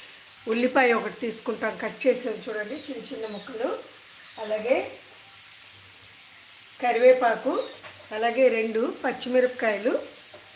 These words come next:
అలాగే ఒక నాలుగు టమాటాలు తీసుకున్నాను. ఆ టమాటాలను కూడా మనము చిన్న చిన్న పీసెస్ లాగా కట్ చేసేసుకుంటాం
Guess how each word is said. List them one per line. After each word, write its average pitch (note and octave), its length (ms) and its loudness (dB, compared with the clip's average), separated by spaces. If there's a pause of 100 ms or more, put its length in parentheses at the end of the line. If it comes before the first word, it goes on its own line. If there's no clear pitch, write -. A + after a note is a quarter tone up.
(240)
అలాగే A3 320 2
ఒక C4 240 0 (840)
నాలుగు A3 340 0 (140)
టమాటాలు B3+ 580 4
తీసుకున్నాను. G#3 640 -4 (580)
ఆ G#3+ 40 -8 (100)
టమాటాలను A3 600 -2
కూడా G#3+ 220 0
మనము G3+ 260 -2 (600)
చిన్న A3+ 240 -4
చిన్న A#3+ 180 -4 (120)
పీసెస్ A#3 440 -4
లాగా G#3 240 2 (560)
కట్ G#3+ 240 -2
చేసేసుకుంటాం G3+ 600 -6